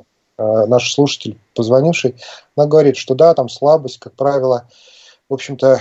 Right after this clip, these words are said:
пациенты с артериальной гипотонией, э, они там любят подольше поспать, днем где-то прилечь и еще. В общем, это влияет на качество жизни. Здесь, э, в первую очередь необходимо всегда понимать, да, бывает, э,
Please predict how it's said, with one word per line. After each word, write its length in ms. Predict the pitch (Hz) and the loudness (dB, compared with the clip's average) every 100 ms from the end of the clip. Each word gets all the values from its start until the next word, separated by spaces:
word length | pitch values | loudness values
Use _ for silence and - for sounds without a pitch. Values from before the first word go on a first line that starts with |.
| - - | -2 -16
пациенты 340 | 113 160 156 | -8 -4 -4
с 80 | - | -6
артериальной 460 | 135 - 147 143 135 | -8 -2 -2 0 -4
гипотонией, 840 | 127 - 135 131 160 180 156 113 - - _ _ _ _ _ _ _ _ _ _ _ _ - | -8 -6 0 0 2 0 0 -2 -8 -20 _ _ _ _ _ _ _ _ _ _ _ _ -4
э, 260 | 127 123 120 - 131 | 2 4 4 0 -6
они 160 | 147 | -4
там 200 | 135 120 | -2 -2
любят 220 | 135 127 107 110 135 117 - | -2 -6 -10 -18 -18 -18 -4
подольше 380 | 131 156 - | -2 -2 -6
поспать, 480 | - 110 135 143 120 | -8 -6 0 0 0
днем 300 | 117 147 156 | -4 -2 -2
где-то 240 | 139 131 - | -2 -4 -4
прилечь 480 | 135 131 123 - 123 | -2 0 -2 -6 -10
и 40 | |
еще. 320 | 123 151 190 - _ _ | -8 -4 -4 -6 _ _
В 40 | 170 | -10
общем, 220 | - 156 | -4 -2
это 140 | 147 | -2
влияет 420 | 135 147 151 160 139 | -2 2 4 4 4
на 120 | 131 | 0
качество 500 | 143 135 - - 135 | 0 0 -4 -2 0
жизни. 460 | 139 120 92 92 _ - - - - | 0 -2 -6 -18 _ -20 -20 -20 -6
Здесь, 280 | 123 202 - | -2 0 0
э, 20 | |
в 360 | 143 143 143 127 _ - | 2 4 4 0 _ 0
первую 260 | 175 170 | 2 2
очередь 300 | 190 - 139 | 0 -4 -6
необходимо 600 | 139 131 - 135 160 135 | -4 -4 -4 -4 -2 -4
всегда 380 | 120 - 123 139 | -4 -8 -4 -4
понимать, 460 | - 135 131 107 127 | -4 -6 -6 -4 2
да, 140 | 160 | 2
бывает, 460 | 143 139 143 131 - | 2 0 0 0 -2
э, 300 | 135 123 123 | 2 4 4